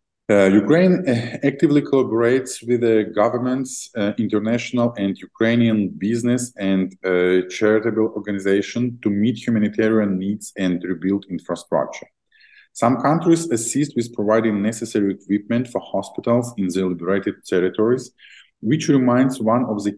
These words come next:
key needs of healthcare system. Many countries currently contribute value-, valuable equipment for the restored medical facilities. Governments and private enterprises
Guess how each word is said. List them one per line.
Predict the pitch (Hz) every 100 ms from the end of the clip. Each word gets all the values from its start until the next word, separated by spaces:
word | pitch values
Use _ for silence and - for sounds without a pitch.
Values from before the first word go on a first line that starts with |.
| -
key | 123 127
needs | 117 127 123
of | 104 - -
healthcare | 110 110 - 98 95
system. | - 82 - - 78 _ _ _ -
Many | 110 160 170
countries | - 147 147 135 -
currently | 131 131 131 120 127
contribute | 127 123 117 107 117 131 131 -
value-, | 101 110 117 117 113 113 113
valuable | 98 117 120 113 113 113
equipment | 92 _ 101 113 123 127 123 -
for | 104 104 98 -
the | 95 95 -
restored | 95 98 - - 104 110 107
medical | 95 92 - 95 87
facilities. | 95 - 78 71 - - _ _ _ _ _ _ -
Governments | - 143 156 151 160 160 -
and | 113 107 -
private | 120 135 139 135 123
enterprises | 120 120 - 104 107 - 131